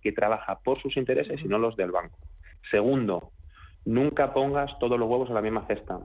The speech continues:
Diversifica el patrimonio en planes de pensiones con diferentes tipologías de inversión. Este año en renta europea tenemos Magallanes con casi un dieciocho por ciento de rentabilidad en doce meses y tenemos Santander Viviendo que ha hecho un seis en, en exactamente la misma zona, ¿no?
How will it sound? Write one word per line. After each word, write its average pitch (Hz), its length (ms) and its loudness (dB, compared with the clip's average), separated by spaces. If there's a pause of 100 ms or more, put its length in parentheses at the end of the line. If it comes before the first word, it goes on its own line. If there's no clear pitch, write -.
(160)
Diversifica 107 720 2
el 123 80 2
patrimonio 131 800 0
en 104 220 -2
planes 120 320 2
de 120 80 0
pensiones 120 400 0
con 107 160 0
diferentes 107 480 0
tipologías 107 580 0
de 117 80 -4
inversión. 95 460 -4 (200)
Este - 200 0
año 113 160 4
en 110 80 2
renta 110 240 2
europea 107 580 2
tenemos 107 320 0
Magallanes 110 600 0
con 101 180 -2
casi 101 240 -2
un 107 60 2
dieciocho 104 420 0
por 98 180 0
ciento 101 260 0
de 95 80 0
rentabilidad 98 360 2
en 98 60 -6
doce 98 240 -2
meses 113 380 0 (580)
y 107 100 -2
tenemos 104 300 2
Santander 101 400 2
Viviendo 101 340 2
que 92 80 0
ha 90 40 0
hecho 90 120 -6
un 87 80 -4
seis 87 240 2 (300)
en, 92 240 -2
en 92 160 -2
exactamente 104 720 0
la 95 100 0
misma 87 320 -4
zona, 95 220 0
¿no? 87 260 -2